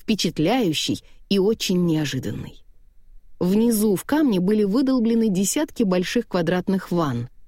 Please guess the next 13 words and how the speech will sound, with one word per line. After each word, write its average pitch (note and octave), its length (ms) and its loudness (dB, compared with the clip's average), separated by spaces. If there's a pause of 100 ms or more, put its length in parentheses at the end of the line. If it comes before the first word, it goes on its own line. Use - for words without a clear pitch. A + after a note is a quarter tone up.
(460)
в - 40 -20
каждой E3+ 380 0
из F3 200 -4
которой D#4 460 0 (180)
дымилась B3 520 2
своя G3+ 380 0
краска, - 580 -4 (360)
а F#3 100 0
рядом — B3+ 360 2 (240)
работник, G#3+ 720 0 (180)
орудующий B3+ 580 2
огромной F#3+ 460 2
палкой, C3 600 -2